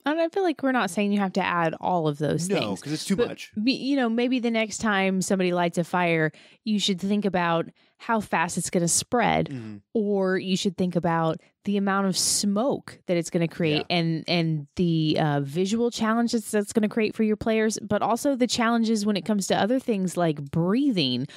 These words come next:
Speaker 1: or being able to
Speaker 2: <laughs>
Speaker 1: see without their eyes watering. Those are
Speaker 2: Yeah.
Speaker 1: very real things that you can co-, can incorporate easily to sort of add a little bit more drama and realism to what's
Speaker 2: Mm-hmm.
Speaker 1: going on in the scene.
Speaker 2: Mm-hmm. That's,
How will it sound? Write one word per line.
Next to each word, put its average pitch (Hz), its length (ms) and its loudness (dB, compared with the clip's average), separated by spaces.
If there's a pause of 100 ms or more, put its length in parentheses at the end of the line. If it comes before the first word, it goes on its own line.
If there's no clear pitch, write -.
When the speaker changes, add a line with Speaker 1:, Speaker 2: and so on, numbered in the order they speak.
(180)
Speaker 1:
or 190 120 0
being 214 220 -2
able 220 180 0
to 208 120 -2
Speaker 2:
<laughs> - 140 -2
Speaker 1:
see 262 160 0
without 208 280 0
their 165 200 -2
eyes 196 400 0
watering. 156 600 0 (300)
Those 247 340 0
are 254 60 2
Speaker 2:
Yeah. 220 100 -2
Speaker 1:
very 214 260 2
real 208 320 2
things 208 240 0
that 190 100 0
you 180 120 2
can 175 160 -2
co-, 180 160 -2 (160)
can 208 140 -2
incorporate 190 580 0
easily 208 540 0 (260)
to - 80 -2
sort 208 220 0
of 185 80 0 (160)
add 185 240 0
a 202 60 2
little 190 240 2
bit 180 180 0
more 180 240 2
drama 160 460 0
and 147 260 -2
realism 151 400 0
to 156 100 -2
what's 160 160 0
Speaker 2:
Mm-hmm. 190 60 -6
Speaker 1:
going 143 180 0
on 147 140 -2
in - 80 -4
the 165 80 -6
scene. - 300 -8 (120)
Speaker 2:
Mm-hmm. 98 200 -14 (580)
That's, - 180 -4